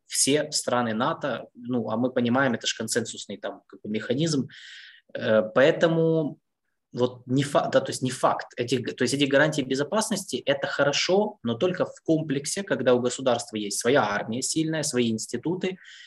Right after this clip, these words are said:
и когда государство способно, э, не победить тоже, то есть тут надо понимать, а, э, хотя бы, ну, например, в нашем случае, да, мы там Россию победить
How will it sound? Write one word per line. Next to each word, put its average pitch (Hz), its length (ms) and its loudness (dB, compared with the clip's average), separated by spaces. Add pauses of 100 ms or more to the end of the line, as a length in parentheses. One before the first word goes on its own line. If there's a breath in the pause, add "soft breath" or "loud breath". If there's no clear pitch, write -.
(220 loud breath)
и 127 480 4
когда 131 280 2
государство 147 540 -2
способно, 143 880 0 (720)
э, 117 200 -4
не 139 160 2
победить 151 640 -2
тоже, 107 300 0
то - 140 -8
есть - 160 -8
тут 117 140 -6
надо 113 220 -2
понимать, 113 600 -2
а, 107 520 2
э, 113 160 -4
хотя 170 380 0
бы, 139 100 -2
ну, 135 260 -2
например, 107 380 -4
в - 40 -6
нашем 113 300 0
случае, 170 380 -2
да, 123 120 2
мы 110 100 0
там 104 160 -6
Россию 135 420 -2
победить 107 400 -4